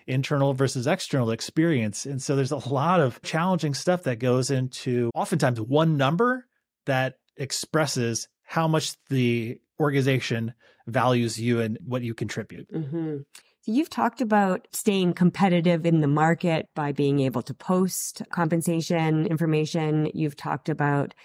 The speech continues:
Speaker 2: the strong reasons why you should be thinking about this from an anti-racism and anti-oppression perspective. What else are people talking about here?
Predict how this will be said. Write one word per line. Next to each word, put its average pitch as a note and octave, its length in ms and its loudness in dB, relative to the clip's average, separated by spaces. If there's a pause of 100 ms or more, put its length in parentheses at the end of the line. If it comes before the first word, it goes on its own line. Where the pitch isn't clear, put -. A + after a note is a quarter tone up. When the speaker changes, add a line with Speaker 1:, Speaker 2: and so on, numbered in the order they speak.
(320)
Speaker 2:
the D3 680 2 (360)
strong D#3 920 0 (340)
reasons D#3+ 540 4
why C#3+ 580 2
you D3 80 2
should C#3 120 -4
be D3+ 80 0
thinking D#3 320 2
about C3+ 280 2
this C#3 400 -2 (260)
from C3+ 420 4
an B2+ 520 0 (160)
anti-racism C#3 800 0
and C3 160 2
anti-oppression F#3 640 0
perspective. D#3+ 840 -2
What F#3 240 -2
else D4 220 0
are C4 80 0
people G#3 260 0
talking F#3+ 320 0
about F3 240 -2
here? - 300 -12